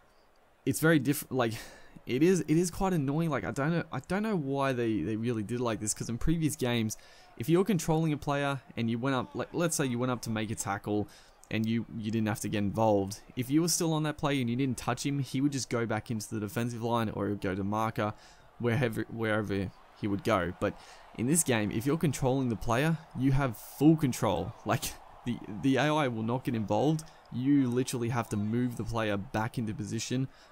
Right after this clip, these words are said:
otherwise he'll just stand there. And, uh, it can be fr-, quite frustrating because, you know, you're trying to focus on your other defensive line, um, and that sort of stuff, but you got this player just standing offside. Um, so my general rule with that,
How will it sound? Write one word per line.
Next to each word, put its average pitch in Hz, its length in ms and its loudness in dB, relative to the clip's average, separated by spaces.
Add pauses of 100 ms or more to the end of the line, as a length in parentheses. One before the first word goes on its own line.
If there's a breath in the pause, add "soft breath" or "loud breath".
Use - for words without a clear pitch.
otherwise 113 440 2
he'll 113 120 0
just 104 220 0
stand 113 360 0
there. 87 200 -2 (140)
And, 104 260 -2
uh, 95 240 0 (460 loud breath)
it 123 80 -4
can 131 120 0
be 151 100 4
fr-, - 160 -2
quite 113 340 -4
frustrating 135 460 0
because, 98 240 -4
you 107 80 0
know, 104 60 -2
you're 101 160 -4
trying 120 200 -2
to 107 40 -2
focus 110 520 -2
on 98 360 -2 (380 loud breath)
your 113 120 0
other 98 120 -2
defensive 135 560 -2
line, 131 360 0 (400 loud breath)
um, 95 440 -6 (400)
and 113 120 -2
that 123 100 0
sort 147 140 0
of 131 60 0
stuff, 139 200 -2
but 123 100 -4
you 107 120 -2
got 120 100 0
this 101 140 -8
player 113 260 -2
just 95 200 -2
standing 110 380 -2
offside. 101 640 -2 (180)
Um, 98 380 -6
so 110 320 0 (380 loud breath)
my 160 180 0
general 180 360 0
rule 147 180 2
with 127 160 -2
that, 156 360 -2